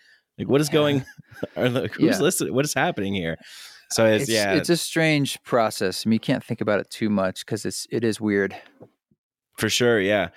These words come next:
Speaker 1: Do you ever, um, imbibe and, and rec-, start recording?
Speaker 2: With the ceremony concerts, uh, yes, in a small way. Uh, that's
Speaker 1: Excellent.
Speaker 2: an important aspect of it to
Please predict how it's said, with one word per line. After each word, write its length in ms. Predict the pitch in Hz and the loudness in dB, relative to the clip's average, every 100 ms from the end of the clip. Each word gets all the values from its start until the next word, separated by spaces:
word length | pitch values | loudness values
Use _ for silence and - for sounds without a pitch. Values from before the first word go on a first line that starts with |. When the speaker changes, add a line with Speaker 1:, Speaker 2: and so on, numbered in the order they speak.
| - - - | -20 -20 -8
Speaker 1:
Do 80 | 117 | 0
you 60 | 120 | 2
ever, 580 | 113 120 117 113 110 - - | 4 4 4 4 2 -2 -2
um, 680 | 101 101 98 92 92 85 90 _ _ 110 | 0 2 2 0 -4 -6 -12 _ _ 0
imbibe 760 | 110 98 98 101 117 127 131 - - | 0 2 2 2 0 -2 -8 -10 -2
and, 300 | 110 120 107 | 0 2 0
and 260 | 110 117 | 0 0
rec-, 200 | 117 - | 0 -2
start 260 | - 120 98 | 0 2 2
recording? 560 | 113 - 127 131 139 - _ _ - - _ _ _ | 2 0 0 2 -2 -6 _ _ -20 -20 _ _ _
Speaker 2:
With 240 | - 151 - | 0 0 2
the 80 | 147 | 0
ceremony 500 | 202 233 190 123 117 | 4 4 4 4 2
concerts, 840 | 127 113 - 127 113 - - - - - | 0 -2 0 -2 -2 -4 -10 -10 -12 -10
uh, 120 | 101 | -8
yes, 440 | 101 110 110 92 117 | -4 0 0 -2 -4
in 80 | 107 | -2
a 80 | |
small 380 | - - 110 104 | -2 0 0 -2
way. 260 | 85 78 - _ - | -6 -10 -16 _ -6
Uh, 240 | 107 107 | -2 -2
that's 160 | 104 107 | -2 -2
Speaker 1:
Excellent. 240 | 95 98 | -2 -2
Speaker 2:
an 60 | 69 | -2
important 280 | 113 95 98 | 0 -2 -2
aspect 540 | 101 98 - 95 - | -4 -6 -10 -10 -6
of 140 | 101 95 | -6 -6
it 160 | - | -6
to 280 | - 101 92 | -8 -8 -10